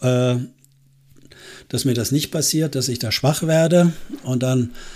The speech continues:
arbeite ich vielleicht den ganzen Tag und esse nichts oder nicht viel. Und dann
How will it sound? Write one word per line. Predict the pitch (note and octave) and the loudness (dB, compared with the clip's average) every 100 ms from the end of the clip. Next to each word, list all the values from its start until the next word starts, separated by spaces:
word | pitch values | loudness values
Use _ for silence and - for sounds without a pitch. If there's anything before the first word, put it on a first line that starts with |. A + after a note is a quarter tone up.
| - - - | -18 -20 -2
arbeite | B2+ D3 D3 D3 | 2 4 4 2
ich | |
vielleicht | D3+ C#3+ B2+ | 2 2 4
den | C#3 | 2
ganzen | C3+ C#3 C#3+ | 2 0 -4
Tag | C#3 C3+ C3+ C3+ | -2 -2 -2 -4
und | - B2 A#2 - | -6 -4 -4 -6
esse | - C#3 - E3 E3+ D#3+ - - _ | -4 -2 2 2 2 -2 -6 -18 _
nichts | C#3 C#3+ D#3+ - - | 2 2 2 -2 -2
oder | C#3+ D3 | -2 0
nicht | C#3+ C#3 | 0 0
viel. | - D3 D#3 | -2 -2 0
Und | B2+ B2 | -2 -2
dann | B2+ | -2